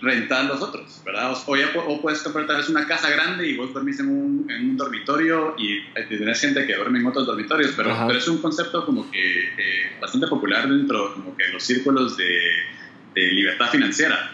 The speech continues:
Speaker 1: ¿no?
Speaker 2: Ok.
Speaker 1: Porque es como que un, en un momento en donde vos sos por lo menos joven o, o sos, eh, o tenés cierta flexibilidad y todo, es un gran modelo, porque vos podés venir y vivir en un lugar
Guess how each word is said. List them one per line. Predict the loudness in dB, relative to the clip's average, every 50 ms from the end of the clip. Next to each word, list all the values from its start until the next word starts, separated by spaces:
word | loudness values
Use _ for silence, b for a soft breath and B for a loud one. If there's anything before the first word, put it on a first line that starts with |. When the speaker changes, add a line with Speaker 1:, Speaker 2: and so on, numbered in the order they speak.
| -6 -4
Speaker 1:
¿no? | -2 0
Speaker 2:
Ok. | 0 2 2 2 0 0
Speaker 1:
Porque | -2 -2 0 2 2 4 4 2
es | 2 0 -4 -4 -2
como | 0 0 0 0
que | 0 0 0
un, | 0 0 2 2 2 0 -2 -4 -8 -14 -16 -16 -10 -6
en | -2 0 2 4
un | 4 4
momento | 4 2 2 2 2 2
en | 2 2
donde | 2 2
vos | 0 -4 -6
sos | -8 -6
por | -4 -4
lo | -2
menos | 0 0 0 -2 -4 -6 -10 -14 -12 -6
joven | -2 0 2 4 4 4 4 2 2 2 0 -2
o, | -4 -6 -8 -8 -10
o | -8
sos, | -6 -2 -2 -2 -2 -2 -2 0 0
eh, | 2 2 2 2 0 -2 -4 -6 -8
o | -12
tenés | -10 -6 -4 -4 -2 0
cierta | 0 0 0 0 0
flexibilidad | 0 -2 -2 -2 -4 -4 -2 0 0 0
y | 0 0
todo, | 0 0 0 0 0 -4 -8 B B B B B B -14
es | -6 0 2
un | 4 4 4 4
gran | 4 2 2 2 2
modelo, | 2 2 0 -2 -2 -4 -6 -8
porque | -12 -14 -12 -10
vos | -8 -8 -8
podés | -8 -8 -6 -4 -2
venir | 0 0 2 2 0
y | -2
vivir | -4 -4 -6 -4 -2 0 2 2
en | 4 4
un | 4 4
lugar | 4 4 4 4 2 0 -2 -6 -10